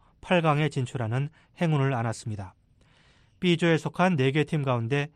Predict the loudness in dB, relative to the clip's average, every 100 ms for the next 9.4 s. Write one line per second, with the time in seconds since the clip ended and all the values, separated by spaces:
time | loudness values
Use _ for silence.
0 | _ _ 0 2 4 4 2 -2 -12 _
1 | -2 0 0 0 -2 -6 _ -8 -2 0
2 | 2 0 0 -4 -2 -2 0 -2 -4 _
3 | _ -2 0 2 2 0 -2 -4 -6 -4
4 | -6 -6 _ _ _ _ -6 -2 2 2
5 | 4 2 2 -6 _ 0 2 4 2 0
6 | -2 0 -2 -2 _ _ -2 0 0 -4
7 | -6 -2 0 0 -2 -4 -4 -8 _ _
8 | -2 0 2 0 -2 _ _ 2 4 6
9 | 4 2 -2 -4